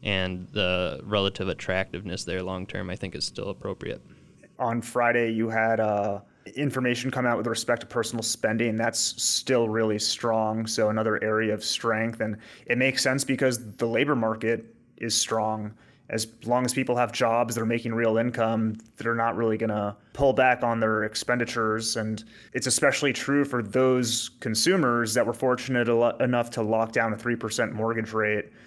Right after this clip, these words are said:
Speaker 2: 'Cause if you're doing that, one of your biggest expenses on a monthly basis is locked in and, and not rising with the overall price index. So your real purchasing power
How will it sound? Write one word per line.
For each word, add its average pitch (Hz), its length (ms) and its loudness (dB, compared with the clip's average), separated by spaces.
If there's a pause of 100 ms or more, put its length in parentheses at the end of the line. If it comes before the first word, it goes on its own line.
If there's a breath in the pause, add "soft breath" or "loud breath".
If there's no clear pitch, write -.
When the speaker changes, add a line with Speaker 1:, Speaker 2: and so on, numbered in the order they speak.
(180 loud breath)
Speaker 2:
'Cause - 120 -6
if - 40 -8
you're 120 100 2
doing 131 300 4
that, 123 420 4 (120)
one 123 100 2
of 123 80 2
your 117 120 0
biggest - 840 0 (400)
expenses 113 800 0
on 110 100 0
a 107 40 -2
monthly 113 400 0
basis 110 720 0 (480 soft breath)
is 104 240 -2
locked 117 400 2
in 117 300 4
and, 107 340 -2
and 113 340 -4
not 120 300 2 (160)
rising 120 400 2
with 113 140 0
the 120 100 2
overall 113 340 2
price 127 360 0
index. 110 360 0
So - 200 2
your 113 140 2
real 120 200 2
purchasing 131 540 -2
power 107 560 0